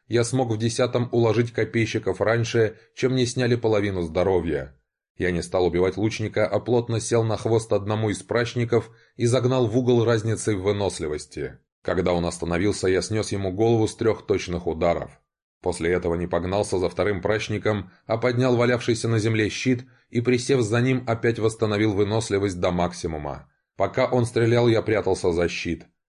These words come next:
Когда его запасы камней закончились, я активизировался и также загонял его до полного изнеможения.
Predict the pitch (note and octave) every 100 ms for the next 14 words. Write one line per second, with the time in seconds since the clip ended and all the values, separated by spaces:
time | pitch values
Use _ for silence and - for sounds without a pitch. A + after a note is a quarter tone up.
0 | - F2+ F2 F2+ E2+ F#2 F2 E2 F2+ F#2
1 | E2+ F2 F#2+ F#2+ E2 F2 G2+ G#2+ G2+ D#2+
2 | C2+ - _ _ F2+ A2+ A2+ - A2+ A2
3 | A#2+ A#2+ A2+ G#2+ A#2 G2+ A#2+ B2+ A#2 A#2
4 | G#2+ A2 A2 A#2+ B2 A2+ A#2 G#2+ G2+ -
5 | G#2+ G#2+ G#2 G#2+ - G2+ F#2+ F2+ E2+ F2+
6 | F2+ E2 D2 C#2 -